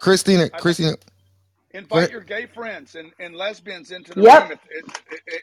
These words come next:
Speaker 2: and, and invite transgenders into the room. I, we wanna
Speaker 3: I,
Speaker 2: hear, I
Speaker 3: I,
Speaker 2: wanna, I wanna
Speaker 3: I know.
Speaker 2: understand what I don't understand, guys.
Speaker 3: Exactly. So I
Speaker 1: But
Speaker 3: love that
Speaker 1: Christina,
Speaker 3: headline.
Speaker 1: Christina, one second, Christina. There was a guy that was before you. I want you,
Speaker 3: Okay.
Speaker 1: 'cause he said he disagrees. I wanna hear him
Speaker 3: Oh,
Speaker 1: for a
Speaker 3: yes,
Speaker 1: second.
Speaker 3: definitely.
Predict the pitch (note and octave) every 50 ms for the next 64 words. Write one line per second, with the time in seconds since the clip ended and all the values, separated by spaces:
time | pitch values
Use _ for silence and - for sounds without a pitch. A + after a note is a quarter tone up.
0 | - E3 E3 F3 - F3 E3 D#3+ D3+ C#3+ - D#3+ E3+ F3+ F#3+ - - G3+ G#3 G3+
1 | F3 - - F#3+ G#3+ G#3+ F#3+ F#3+ D#3+ - D#3 E3 _ E3+ E3+ E3+ G3 A3 G#3 D#3+
2 | C#3+ - - - G#3+ B3+ B3 B3 A#3 G3 - F#3+ F#3+ G3 G3+ - - F#3+ G#3 G3
3 | - - - - _ _ _ _ _ _ _ _ _ _ - - A#3 C4+ C#4+ D4+
4 | C#4+ E3+ G3 G3+ G3+ G#3+ B3 C#4+ D#4 C#4+ A3+ - - - - G3 F#3 F#3 - -
5 | G#3 G#3 G3+ F#3+ F#3 F3+ D3+ - - - E3+ D#3+ C3+ A#2 G#2+ A2 A2+ A#2 A#2 A#2+
6 | _ _ _ _ _ _ _ _ - G3+ G#3+ F3+ E3+ F#3 E3+ - A#3 A3+ B3 C4
7 | C#4 C#4+ C#4 - A#3 G3 E3 D3 - - - G3+ G#3 G#3+ G#3 G3+ A3 A#3 B3 G3
8 | G#3 G#3+ - - - A#3+ A#3 G#3 G3+ A3+ G#3+ F#3+ F#3 F#3 G3+ A#3 A3 G#3+ G3 A3
9 | A#3 A3+ - A3+ G3+ G3 - G3+ F#3+ - F3+ F3 F3 G3+ G#3 F#3+ F3 F3 C#3+ F#3+
10 | F#3+ G3 F#3+ F3+ F3+ E3+ D3+ C#3 D3+ E3 C#3 B2 E3+ F#3 F3 E3+ D3 D3 F3 G3
11 | G#3 G#3+ F#3 F3+ F3 E3+ E3+ F3 D3+ C#3 F3+ F#3 F3+ - F3 D3+ D3+ B2+ E3+ E3+
12 | - D#3+ B2 C#3+ E3 D3+ C#3 A#2 C#3 D3+ E3+ F3 E3+ D#3 D#3+ D#3+ D#3 F#3+ A#3+ A#3+
13 | A3 F3+ - G3 G3+ G#3+ A3 G3+ - F3+ D3+ F#3 G3 G#3 - G3+ F3+ D3 C3 C#3
14 | C#3+ C#3+ D3 -